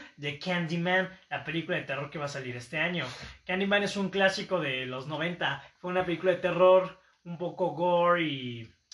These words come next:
y creo que en cierto sentido entra en el género de slasher. Y fue una película exitosa, pero por la idea, no porque fuera buena.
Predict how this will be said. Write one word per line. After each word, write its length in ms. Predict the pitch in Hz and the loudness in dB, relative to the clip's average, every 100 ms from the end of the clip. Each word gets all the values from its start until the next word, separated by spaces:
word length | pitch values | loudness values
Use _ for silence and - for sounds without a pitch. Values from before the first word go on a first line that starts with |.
| - - | -20 -20
y 100 | 143 | -2
creo 220 | 196 - | 2 2
que 80 | 247 | 2
en 60 | |
cierto 180 | 247 247 | 0 0
sentido 320 | 220 180 196 | -2 0 0
entra 220 | 202 196 | 0 -2
en 40 | 190 | -4
el 60 | |
género 240 | 180 180 180 | -2 -2 -2
de 80 | 147 | -2
slasher. 640 | 143 160 165 - 131 117 - _ _ - | 0 2 2 0 -2 -8 -16 _ _ -8
Y 60 | |
fue 80 | 170 | -2
una 140 | 202 | 0
película 560 | 190 196 208 208 202 165 | 2 0 4 8 8 6
exitosa, 640 | - - 139 202 190 214 214 | -6 -10 -2 -2 2 0 0
pero 320 | 135 123 - _ _ _ _ | -6 -8 -14 _ _ _ _
por 300 | 190 202 196 | 6 8 8
la 160 | 208 208 | 6 4
idea, 380 | 240 247 196 | 4 6 6
no 240 | 175 190 175 | 4 -2 -4
porque 300 | 196 175 151 | -6 -6 -6
fuera 220 | 170 170 | -4 -2
buena. 380 | 170 185 156 | 0 -2 -4